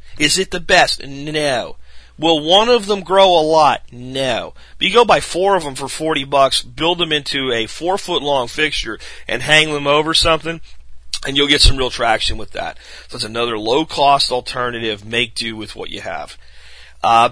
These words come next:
another form of container gardening that I'm gonna work on very, very soon is strawberry planting.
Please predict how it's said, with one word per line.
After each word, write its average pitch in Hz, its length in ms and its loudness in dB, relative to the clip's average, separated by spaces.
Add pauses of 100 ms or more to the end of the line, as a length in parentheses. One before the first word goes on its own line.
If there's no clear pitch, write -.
another 170 540 4
form 185 300 -2
of 160 100 -4
container 151 400 -2
gardening 139 360 2
that 120 100 -2
I'm 151 160 2
gonna 190 160 0
work 151 480 0 (100)
on 135 560 0
very, 143 380 0
very 180 240 -2
soon 110 420 0 (500)
is 139 500 2 (280)
strawberry 131 560 2
planting. 71 400 -8